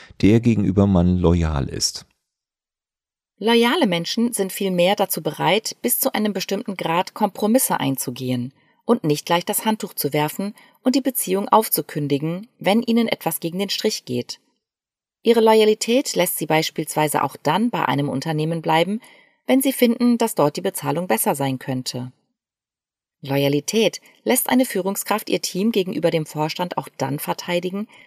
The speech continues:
Speaker 2: wenn dieses einmal einen Fehler gemacht hat. Sie bringt Kollegen dazu, auch dann gemeinsam im Team Überstunden zu schieben, um ein Projekt zu Ende zu bringen, wenn dadurch ihre eigene Work-Life-Balance temporär verletzt wird.
Speaker 1: Natürlich hat,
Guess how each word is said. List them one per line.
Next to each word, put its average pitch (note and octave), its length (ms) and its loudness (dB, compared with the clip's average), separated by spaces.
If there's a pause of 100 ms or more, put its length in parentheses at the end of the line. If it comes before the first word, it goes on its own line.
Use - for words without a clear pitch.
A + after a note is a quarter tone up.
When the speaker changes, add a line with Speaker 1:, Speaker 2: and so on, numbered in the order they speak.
(160)
Speaker 2:
wenn C4 160 4
dieses F3+ 320 -4
einmal F#3 280 0
einen G3+ 140 -2
Fehler C4 300 2
gemacht C3+ 360 -6
hat. - 260 -10 (920)
Sie A#3+ 140 -4
bringt D4+ 260 -2
Kollegen A#3+ 400 2
dazu, A3+ 440 -2 (200)
auch - 200 -6
dann C4+ 300 2
gemeinsam D#3+ 520 2
im D#3+ 160 -4
Team E3+ 220 -6
Überstunden D#3 560 -2
zu F#3+ 100 -8
schieben, A3 380 -2
um C#3+ 220 -2
ein C3+ 140 -2
Projekt C3+ 420 -2
zu - 100 -2
Ende E3 240 0
zu E3+ 160 -4
bringen, F3 380 0 (420)
wenn B3+ 160 4
dadurch A#3+ 420 2
ihre D#3+ 240 -2
eigene D3 400 2
Work-Life-Balance E3 920 0
temporär G#3 520 -4
verletzt - 440 -4
wird. - 300 -8 (960)
Speaker 1:
Natürlich D#3 460 6
hat, - 280 0